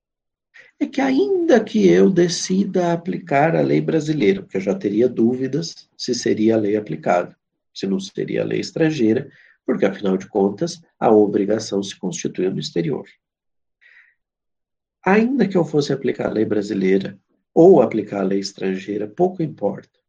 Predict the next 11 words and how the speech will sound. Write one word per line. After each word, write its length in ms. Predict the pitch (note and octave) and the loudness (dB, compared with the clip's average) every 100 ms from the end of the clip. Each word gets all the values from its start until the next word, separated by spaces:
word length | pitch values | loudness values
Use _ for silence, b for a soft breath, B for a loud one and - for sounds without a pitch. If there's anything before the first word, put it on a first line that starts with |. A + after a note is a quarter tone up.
| _ _ _ _ _ _ _ _ _ | _ _ _ _ _ _ _ _ _
Vou 260 | C#3+ A#3+ B3 | 0 2 4
proferir 420 | A3 D#3+ D#3 D3+ | 4 4 2 2
uma 140 | D#3+ | 0
decisão. 680 | C#3 C#3+ - D#3 G2+ F2 - _ _ _ _ _ _ | 0 -2 -4 -4 -2 -2 -8 _ _ _ _ _ _
Vou 160 | D#3 G#3 | 4 6
determinar, 680 | F#3+ F#3+ F3 D#3 C#3 D3+ E3 | 6 4 0 0 -2 -2 -2
por 220 | D#3+ C3 | 0 2
exemplo, 720 | A2+ A2 C#3 E3+ E3 F#3+ F#3+ - _ _ _ | 2 0 0 -2 -6 -8 -10 -14 _ _ _
que 400 | - G3 - - | 0 2 2 -2
o 260 | - F3+ G3 | 0 2 2
fornecedor 1000 | G3 E3+ D3+ C3+ B2+ D#3 C#3+ C3+ F3 | 0 -2 0 -2 -2 -2 0 0 0